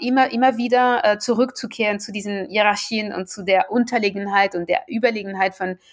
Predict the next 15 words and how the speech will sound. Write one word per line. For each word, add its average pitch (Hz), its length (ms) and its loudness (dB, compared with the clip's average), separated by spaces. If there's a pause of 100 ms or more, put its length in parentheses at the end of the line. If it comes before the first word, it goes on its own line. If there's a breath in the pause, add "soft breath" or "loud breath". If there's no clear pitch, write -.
(180 soft breath)
bestimmten 196 640 -4
gesellschaftlichen 190 640 -2
Gruppen, 175 600 -4
die 190 160 -6
uns 190 440 -4
so 233 260 2
sehr 214 380 4
schmerzt 254 540 0
im 180 180 -8
Grunde, 165 480 -2
also 170 260 0
die, 180 300 -6 (720 loud breath)
die 202 140 0
Grundlage 202 640 2
von 185 380 -2